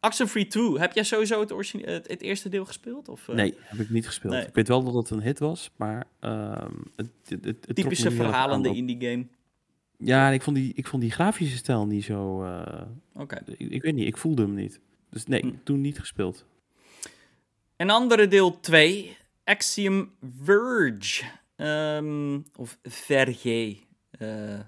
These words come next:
Speaker 2: Verge. Verge.
Speaker 1: Axiom Verge. Ehm, ja, eh, eh, ook, ook een zeer geliefde game, het oor-, eh, het eerste deel. Eh, Metroidvania.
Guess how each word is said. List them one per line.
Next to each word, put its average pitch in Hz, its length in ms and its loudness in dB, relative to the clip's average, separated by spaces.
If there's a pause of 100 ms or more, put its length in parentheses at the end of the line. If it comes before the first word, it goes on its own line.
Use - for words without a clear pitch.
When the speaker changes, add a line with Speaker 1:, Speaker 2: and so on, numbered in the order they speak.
Speaker 2:
Verge. - 1120 -6
Verge. 107 680 0 (200)
Speaker 1:
Axiom 165 540 2
Verge. 135 800 0 (400)
Ehm, 156 680 8 (220)
ja, 175 320 8
eh, - 380 -8
eh, 76 60 -14 (520)
ook, 208 360 4 (240)
ook 160 260 -2
een 240 140 0
zeer 226 180 0
geliefde 220 380 -8
game, 208 200 -4
het - 120 -12
oor-, 202 160 -8
eh, - 280 -6
het - 120 -10
eerste 185 260 -4
deel. 202 360 -6 (140)
Eh, 143 240 -4
Metroidvania. 170 1080 -2